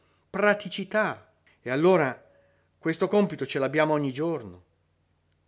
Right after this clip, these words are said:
quando dapprima nel riconoscimento dell'altro superiamo il primo ostacolo e ci poniamo complementari, cambiamo verso a quella opposizione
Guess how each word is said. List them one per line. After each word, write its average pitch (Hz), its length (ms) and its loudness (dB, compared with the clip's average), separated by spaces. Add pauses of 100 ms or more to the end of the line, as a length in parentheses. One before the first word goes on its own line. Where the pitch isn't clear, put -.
(120)
quando 147 760 0 (720)
dapprima 143 840 0 (600)
nel 143 300 2
riconoscimento 175 760 0
dell'altro 180 600 0
superiamo 180 760 0
il 135 120 0
primo 120 240 -6
ostacolo - 640 -14 (640)
e 139 160 0
ci 147 240 -6
poniamo 175 680 -2
complementari, 196 1000 -6 (320)
cambiamo 135 640 2
verso 185 600 -2
a - 80 -4
quella 170 320 -4
opposizione 165 1000 -6